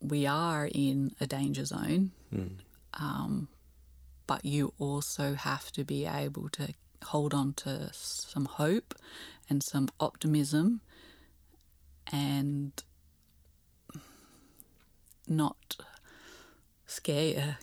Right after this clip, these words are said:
Speaker 1: your children <laughs> so
Speaker 2: Mm.
Speaker 1: much. Like, it is really
Speaker 2: Yeah,
Speaker 1: hard,
Speaker 2: yeah.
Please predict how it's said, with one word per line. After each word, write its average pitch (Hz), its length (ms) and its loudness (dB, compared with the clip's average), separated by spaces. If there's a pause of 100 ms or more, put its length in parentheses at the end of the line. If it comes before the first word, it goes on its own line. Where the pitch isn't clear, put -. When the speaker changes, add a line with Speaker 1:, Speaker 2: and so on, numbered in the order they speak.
Speaker 1:
your 156 100 2
children - 560 4
<laughs> - 0 -
so - 180 -4
Speaker 2:
Mm. 226 240 6
Speaker 1:
much. 185 340 4
Like, 147 180 2
it 147 100 4
is 139 160 4
really 143 280 4
Speaker 2:
Yeah, 139 60 0
Speaker 1:
hard, 143 720 2 (100)
Speaker 2:
yeah. - 120 -4